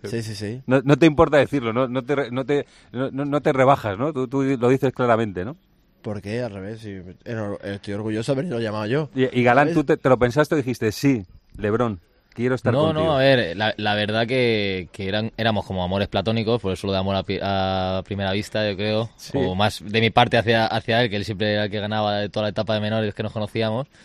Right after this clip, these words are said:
Speaker 3: pero luego es verdad que teníamos compañeros y cuando nos dejan, él se entera primero me,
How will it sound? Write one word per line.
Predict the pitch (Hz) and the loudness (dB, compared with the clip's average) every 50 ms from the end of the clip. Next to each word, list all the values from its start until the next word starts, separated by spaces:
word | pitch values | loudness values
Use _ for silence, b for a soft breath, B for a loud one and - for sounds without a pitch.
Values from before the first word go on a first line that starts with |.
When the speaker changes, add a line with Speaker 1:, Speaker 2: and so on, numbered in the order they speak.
| b b b b b _ _ | b b b b b _ _
Speaker 3:
pero | - 123 120 117 113 107 110 107 104 104 101 | 4 6 6 6 6 6 4 4 4 4 4
luego | 101 107 110 113 113 | 2 2 2 2 4
es | 107 | 2
verdad | 113 117 123 131 | 4 4 4 4
que | 120 107 | 2 2
teníamos | 107 101 101 104 104 | 0 -2 -2 -2 -2
compañeros | - 117 113 101 110 110 113 120 123 131 131 - | -2 -4 -2 0 0 0 0 2 2 2 0 -2
y | 113 90 | -6 -12
cuando | - - 104 101 95 95 92 95 92 92 92 92 | -6 -2 -2 -2 -2 -2 -4 -4 -4 -4 -4 -4
nos | 87 92 90 92 | -6 -6 -6 -4
dejan, | - - - 117 117 110 | -6 -6 -4 -4 -4 -4
él | 101 92 85 | -4 -8 -8
se | 98 | -10
entera | 95 85 104 101 101 98 98 98 95 95 | -8 -6 -4 -4 -2 -2 -2 -4 -4 -6
primero | - 95 95 101 104 104 107 104 | -6 -8 -6 -4 -4 -4 -4 -4
me, | 98 90 87 85 82 80 | -4 -6 -6 -6 -8 -10